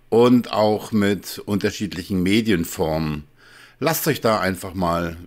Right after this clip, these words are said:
überraschen. Okay, los geht's. Die Landschaft des heutigen Küstrin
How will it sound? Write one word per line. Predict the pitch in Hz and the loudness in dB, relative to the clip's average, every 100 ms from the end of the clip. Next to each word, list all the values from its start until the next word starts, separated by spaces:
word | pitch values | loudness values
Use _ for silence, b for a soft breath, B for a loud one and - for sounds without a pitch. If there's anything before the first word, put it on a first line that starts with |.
| - | -8
überraschen. | - 190 156 92 - 80 67 b b b b b b b b - - - b b b b b - - - | 0 2 2 0 -2 -8 -12 b b b b b b b b -18 -18 -16 b b b b b -20 -20 -4
Okay, | 113 127 110 73 - | -2 0 -2 -4 -6
los | 101 95 107 - | -4 0 0 -2
geht's. | 80 73 - - - - - _ - - - b b b b b b b - - - - - | -6 -6 -10 -18 -20 -20 -20 _ -20 -20 -20 b b b b b b b -12 -14 -16 -18 -2
Die | 117 | 0
Landschaft | 104 147 180 - 170 - - | 2 2 2 2 0 -2 -6
des | 123 110 | -4 0
heutigen | 117 113 117 113 | 2 2 4 2
Küstrin | 110 107 - - 110 107 107 92 | 2 -4 -8 -4 0 0 0 -4